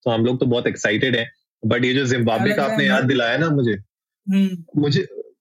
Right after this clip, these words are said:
Speaker 1: मुझे, अ, लग रहा है यार, देखो, मैं, मैं इसके, इसके बारे में मैंने एक दो बार पहले भी नमस्ते इंडिया में हमने बात की है। मुझे समझ में नहीं आता सीएसके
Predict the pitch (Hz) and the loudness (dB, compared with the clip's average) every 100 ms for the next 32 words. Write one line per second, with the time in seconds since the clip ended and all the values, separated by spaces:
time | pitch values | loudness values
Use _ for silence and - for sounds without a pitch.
0 | _ _ - 160 170 208 262 269 269 247 | _ _ 0 2 2 2 0 0 0 0
1 | 196 190 190 180 170 170 208 233 226 233 | 0 0 0 0 0 0 0 0 0 0
2 | 220 214 226 208 165 202 185 165 175 190 | 2 2 0 -2 -2 0 2 2 0 -2
3 | 185 143 170 160 208 - 214 190 202 196 | -4 -4 -4 -2 -2 0 0 0 0 0
4 | 190 180 160 175 185 196 147 147 165 165 | 0 2 2 2 2 0 0 0 0 0
5 | 143 135 165 156 147 156 151 139 147 117 | 0 -2 -2 0 0 0 0 0 2 0
6 | 113 - 131 131 135 196 - 131 127 156 | -2 -4 -2 0 0 0 -2 0 0 0
7 | 175 180 135 139 170 - 127 147 - - | 0 0 -2 -2 -4 0 0 0 -4 -2
8 | 98 | -2